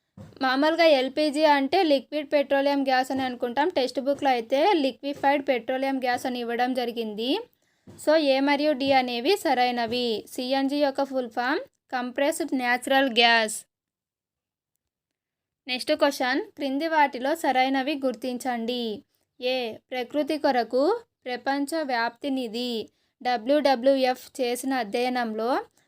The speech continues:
గంగా నది ఆపదలో ఉన్న ప్రపంచంలోని పది నదులలో ఒకటిగా గుర్తించబడింది. బి,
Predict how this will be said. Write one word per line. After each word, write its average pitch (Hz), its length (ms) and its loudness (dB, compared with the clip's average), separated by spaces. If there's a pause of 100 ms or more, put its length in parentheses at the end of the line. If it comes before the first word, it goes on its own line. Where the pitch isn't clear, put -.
(200)
గంగా 262 380 2
నది 302 260 0
ఆపదలో 262 600 2
ఉన్న 247 360 0
ప్రపంచంలోని 269 880 0
పది 247 320 -2
నదులలో 247 560 -2
ఒకటిగా 247 420 -4
గుర్తించబడింది. 233 1200 -2 (440)
బి, 247 400 -2